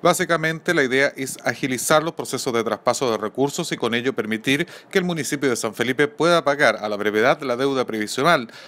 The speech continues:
tomada hasta el pasado nueve de julio y la que asciende a trescientos sesenta y ocho millones de pesos aproximadamente.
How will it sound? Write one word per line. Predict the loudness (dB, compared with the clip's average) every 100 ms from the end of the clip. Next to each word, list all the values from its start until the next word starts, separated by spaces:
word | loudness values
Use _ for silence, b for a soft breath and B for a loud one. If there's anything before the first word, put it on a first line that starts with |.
| B
tomada | 0 4 4 4
hasta | 0 -4 -4
el | -2
pasado | -2 2 2
nueve | 2 0 0
de | 0
julio | 2 4 4 0 -4 B B
y | 0
la | 2
que | 2
asciende | -2 -2 0
a | -2
trescientos | -2 -4 -2 -2 -6
sesenta | -4 -4 0 0
y | 0
ocho | 0 -4
millones | -2 -2 0
de | 0
pesos | 0 -2 -4
aproximadamente. | -8 -6 -6 0 2 2 2 -2 -4 -10 -12